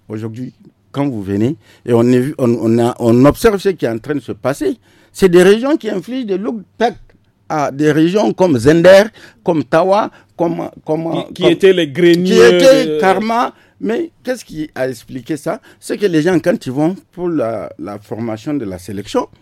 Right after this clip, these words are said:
Speaker 1: ils savent qu'ils n'ont aucune chance. Ils viennent dans ces régions-là. Tillabéri, Niamey, un peu Difa. Même Difa est en train de se relever. C'est seulement Difa qui n'a pas gagné encore de sable,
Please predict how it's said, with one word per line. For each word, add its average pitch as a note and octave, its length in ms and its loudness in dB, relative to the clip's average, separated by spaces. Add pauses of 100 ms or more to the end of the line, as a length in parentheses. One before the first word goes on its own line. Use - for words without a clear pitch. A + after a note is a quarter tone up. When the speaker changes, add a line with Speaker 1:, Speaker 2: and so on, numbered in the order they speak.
(540)
Speaker 1:
ils E3+ 120 -4
savent A#3 260 4
qu'ils D#3+ 180 0
n'ont D3 200 0
aucune C#3+ 220 -4
chance. F3+ 380 -2
Ils A#3 160 -6
viennent C4+ 280 0
dans G3 180 -4
ces E3 160 -4
régions-là. G3 540 -6 (460)
Tillabéri, F#3 580 4
Niamey, G3+ 440 4 (280)
un F#3+ 120 0
peu F3+ 160 0
Difa. B2+ 280 -2
Même C4+ 200 -2
Difa G3 260 -4
est F3 80 0
en C#3 80 -4
train E3+ 160 -8
de E3 60 -4
se C3+ 140 -12
relever. A#2+ 360 -6
C'est - 160 -12
seulement A#3 320 -6
Difa E3 320 -6
qui - 140 -8
n'a A2+ 140 -4
pas F#3+ 180 -4
gagné B2 280 -4
encore A#2+ 260 -8
de G2 140 -8
sable, A#2 300 -8